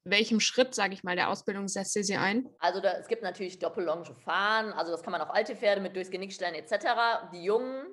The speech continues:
Speaker 2: arbeiten wir erstmal, dass sie die Lenkung kennen.
Speaker 1: Mhm.
Speaker 2: Das heißt, wir haben immer einen Knotenhalfter und ein Gebiss und am Anfang machen wir es alles am Knotenhalfter, Kopf nach rechts, Kopf nach links, ziehen am Knotenhalfter, dass es rückwärts geht und dann nehmen wir die Doppellonge, tun die durch die Steigbügel des Sattels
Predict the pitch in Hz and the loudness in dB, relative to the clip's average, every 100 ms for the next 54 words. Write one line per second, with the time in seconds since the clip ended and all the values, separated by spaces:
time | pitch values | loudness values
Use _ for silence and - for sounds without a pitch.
0 | - - 190 202 196 190 170 165 214 226 | -16 0 2 2 0 -2 -2 2 2 2
1 | 214 202 202 208 - _ _ _ _ _ | 0 2 0 -2 -12 _ _ _ _ _
2 | 165 190 196 202 190 185 175 202 - - | -2 -2 -6 -8 -8 -4 0 0 0 -4
3 | 156 165 135 131 - _ _ _ _ 240 | -4 -2 -2 -4 -16 _ _ _ _ 6
4 | 285 294 - 180 214 220 190 208 208 190 | 6 6 4 4 4 4 0 2 0 0
5 | 196 226 220 196 196 180 165 165 277 - | 0 -2 2 2 2 -2 -2 2 4 4
6 | 185 175 165 214 196 190 175 180 170 - | -4 -2 -2 -2 -4 -2 -2 -2 -4 -6
7 | 226 262 220 196 202 185 160 - 143 196 | -4 -4 0 -2 0 0 0 -2 -2 -2
8 | 214 - 170 - 156 190 233 233 - - | -2 -4 -4 -4 -4 0 0 0 -10 -14
9 | _ - 233 240 240 233 202 196 196 220 | _ -18 -12 -8 -6 -6 -4 -4 -4 -2
10 | 214 208 196 196 175 160 156 233 226 202 | -2 0 0 0 -2 -2 -2 -2 0 2
11 | 190 - 190 185 185 _ _ _ 170 175 | 0 0 -4 -4 -6 _ _ _ -12 0
12 | 175 185 233 220 202 202 202 190 175 165 | 2 2 0 -6 -4 -4 -4 -2 -2 -2
13 | 151 170 175 175 185 220 262 247 247 214 | -4 -4 -2 -2 -2 -4 -4 -2 -2 -6
14 | 202 185 160 175 190 196 196 180 165 165 | -8 -8 -8 -6 -6 -8 -8 0 0 -2
15 | 175 165 156 143 - - - 151 226 - | -8 -6 -4 -6 -8 -12 -6 -4 -4 -4
16 | - | -10